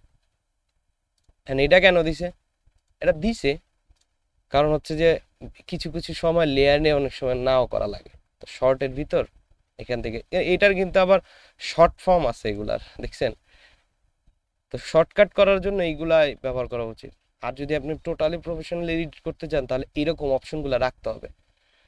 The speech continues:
কারণ অনেক সময় ক্লায়েন্টসের মত চেঞ্জ হতে পারে, "আরে না, না, এটা কি করছেন আপনি? এই আকাশটারে কালো করে দিছেন কেন? এটারে সাদাই থাকুক।" আবার উল্টা করে এটার মুছে দেন।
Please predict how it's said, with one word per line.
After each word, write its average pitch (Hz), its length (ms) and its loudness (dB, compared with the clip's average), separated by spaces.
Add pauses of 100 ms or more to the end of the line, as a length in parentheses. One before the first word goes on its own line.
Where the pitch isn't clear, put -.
কারণ 180 140 4
অনেক 190 200 6
সময় 185 220 -4
ক্লায়েন্টসের 175 420 0
মত 175 280 0
চেঞ্জ 151 240 -2
হতে 143 160 -4
পারে, 139 180 -2
"আরে 160 260 4
না, 131 220 -2
না, 123 80 -4
এটা 120 180 -10
কি 185 220 -10
করছেন 123 360 -10
আপনি? 120 200 -8
এই 123 60 -2
আকাশটারে 131 500 -4
কালো 143 240 -2
করে 147 180 -2
দিছেন 117 300 -10
কেন? 117 120 -6
এটারে 127 320 -2 (280)
সাদাই 135 360 0
থাকুক।" - 340 -6 (760)
আবার 143 260 0
উল্টা 147 240 0
করে 139 180 0
এটার 123 180 -6
মুছে 113 280 -10
দেন। - 100 -20